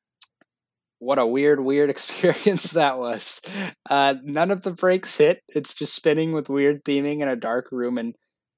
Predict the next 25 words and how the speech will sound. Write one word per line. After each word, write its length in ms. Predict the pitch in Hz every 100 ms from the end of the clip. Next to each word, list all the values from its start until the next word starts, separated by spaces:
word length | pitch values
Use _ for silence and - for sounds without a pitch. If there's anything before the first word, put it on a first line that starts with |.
| _ _ _ _
the, 160 | 143 - _
it, 140 | 170 208
it 180 | 247 381
was 140 | -
fun. 400 | - 139 165 190
It 100 | 151
was 120 | 156 -
probably 320 | 208 196 170
not 240 | 143 139
worth 220 | 143 135
the 160 | - 120
hour 260 | 120 120 110
wait, 280 | 101 175
but 120 | 147 156
it's 160 | -
good. 380 | - 131 113 156 _ _ _ _ _ _ -
And 220 | 151 151
then 600 | 156 160 156 156 156 160 -
I 140 | 120
did 200 | 123 127
the 60 | 117
Kitty 400 | - 208 208 190
and 100 | 147
also 260 | 139 - 131
Thunderbolt. 560 | 151 135 117 117 135